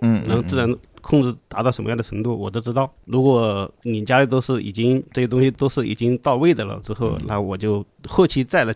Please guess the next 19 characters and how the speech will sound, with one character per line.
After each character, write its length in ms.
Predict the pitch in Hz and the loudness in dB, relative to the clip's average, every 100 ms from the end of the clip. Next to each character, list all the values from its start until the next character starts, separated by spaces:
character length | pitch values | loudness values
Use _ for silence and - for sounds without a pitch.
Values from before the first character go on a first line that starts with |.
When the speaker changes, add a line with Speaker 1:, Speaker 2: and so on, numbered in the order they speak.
| - | -8
Speaker 2:
想 280 | - - 104 | -6 -2 0
去 100 | 131 | 0
升 240 | - 143 | 2 2
级 160 | 113 123 | 2 0
或 100 | 123 | 0
者 60 | |
改 180 | 120 92 | -2 -4
进 280 | 80 135 120 | 0 2 2
去 140 | - 113 | 0 -4
控 200 | - 135 | 2 2
制 120 | 110 | 2
它， 200 | 104 104 - - - - _ _ _ | -2 -2 -8 -20 -20 -20 _ _ _
那 120 | - 113 | -6 -4
肯 140 | - | -2
定 140 | 104 | -2
难 160 | 98 95 | -2 -6
度 160 | 104 101 | -6 -6
就， 240 | 101 98 - _ | -8 -12 -14 _
Speaker 1:
嗯。 360 | - 87 80 78 | -6 -6 -6 -8